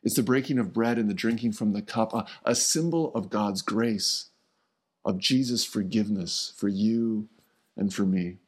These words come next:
While Jesus was with his disciples on the night he was about to be arrested, betrayed, beaten, spit upon, the following day crucified, he took bread and he broke it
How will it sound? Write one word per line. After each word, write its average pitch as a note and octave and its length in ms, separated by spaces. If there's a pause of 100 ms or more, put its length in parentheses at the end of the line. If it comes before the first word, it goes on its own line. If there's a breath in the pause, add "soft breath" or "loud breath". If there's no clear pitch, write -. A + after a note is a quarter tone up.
(1080 soft breath)
While B2 140
Jesus C#3 500
was A#2 200
with C3+ 220
his B2+ 120
disciples A#2 640
on A2+ 180
the A2+ 60
night A#2+ 320
he C3+ 100
was A2 120
about A#2 260
to - 80
be G#2+ 120
arrested, A2+ 640 (840)
betrayed, B2+ 720 (640)
beaten, C3+ 420
spit B2+ 360
upon, A#2+ 640
the A#2+ 80
following C3+ 480
day A#2 160
crucified, G#2+ 800 (100)
he C#3 160
took A#2+ 320
bread B2 440 (200 loud breath)
and A#2 140
he A2 140
broke A#2 440
it E3 180